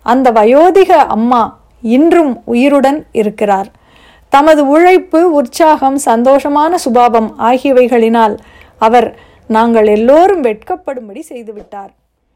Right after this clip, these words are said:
திருமணம் செய்து கொள்ளுமாறு இந்த ஐரோப்பிய நண்பர்களை நான் தூண்டியதைப் போலவே இந்தியாவில் இருக்கும் தங்கள் குடும்பங்களை வரவழைத்துக் கொள்ளுமாறு இந்திய நண்பர்களையும் உற்சாகப்படுத்தினேன். இப்படி ஃபீனிக்ஸ்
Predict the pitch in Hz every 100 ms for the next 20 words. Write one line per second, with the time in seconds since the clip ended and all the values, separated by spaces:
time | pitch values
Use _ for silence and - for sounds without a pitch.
0 | _ _ _ - 415 453 427 359 302 294
1 | 294 269 262 254 277 285 226 311 262 262
2 | 226 247 339 381 349 277 254 262 269 262
3 | 240 226 220 226 220 302 339 339 277 254
4 | 240 226 220 233 208 _ _ _ _ _
5 | 269 320 427 466 427 339 302 277 277 277
6 | 254 254 262 254 285 302 381 370 302 277
7 | 247 240 320 403 370 330 285 269 254 247
8 | 240 262 277 262 339 359 311 269 247 247
9 | 220 226 339 269 - 285 262 226 220 214
10 | 233 214 196 - - - - - 254 320
11 | 320 233 - - _ _ - 330 330 254
12 | -